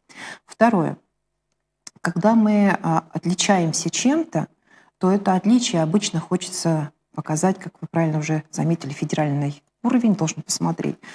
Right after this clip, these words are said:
Вот мы показали свое отличие в том, что у нас губернский педагогический колледж сильнейшая со стороны, м, наверное, уже оценки экспертов,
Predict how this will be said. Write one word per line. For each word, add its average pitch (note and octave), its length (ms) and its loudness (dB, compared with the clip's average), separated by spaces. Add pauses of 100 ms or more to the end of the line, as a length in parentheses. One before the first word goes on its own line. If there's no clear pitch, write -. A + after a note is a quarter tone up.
(220)
Вот G3 200 -2
мы E4+ 100 4
показали F#3 500 0
свое D#3+ 360 -2
отличие B3 480 0
в - 80 -20
том, A#3+ 240 2
что - 280 -2
у F3 60 2
нас A#3+ 340 2
губернский F3+ 540 -4
педагогический E3+ 800 -2
колледж A#3+ 400 0 (320)
сильнейшая D#3 880 2 (160)
со - 160 -6
стороны, D#3+ 720 0
м, D3+ 160 -2
наверное, D3 360 0
уже D3+ 140 0
оценки D#3 360 -2
экспертов, - 640 -2